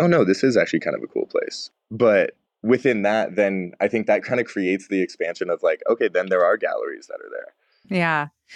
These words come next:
Speaker 2: Well, I think you're, I think you're onto something really there. Like, that's really always kind of what I think everybody has, I mean, not everybody, but a lot of people have been saying about what Boise needs is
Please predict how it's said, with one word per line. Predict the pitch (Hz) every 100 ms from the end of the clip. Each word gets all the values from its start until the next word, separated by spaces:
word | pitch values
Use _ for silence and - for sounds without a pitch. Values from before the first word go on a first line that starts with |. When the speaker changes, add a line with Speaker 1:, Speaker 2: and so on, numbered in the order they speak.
| - -
Speaker 2:
Well, | 349
I | 359
think | 415 427
you're, | 415
I | - 277 311
think | 349 359
you're | 359
onto | 247 277 294
something | 254 208 190
really | 180 175
there. | 175 170
Like, | 160 156 - - _ _ _
that's | 185 196 208 -
really | 208 202
always | - 170 175 165 165
kind | 160 156
of | 151
what | 151 147 - -
I | -
think | 160 170
everybody | 165 165 202 247 269 269
has, | 262 247
I | -
mean, | 208 190
not | 170
everybody, | 143 156 147 175
but | 175
a | 156
lot | 160 160
of | 165
people | 185 175
have | 165
been | 165
saying | 165 160
about | 156 151 165
what | 165
Boise | 160 147 -
needs | 147 147 165
is | 160 147 156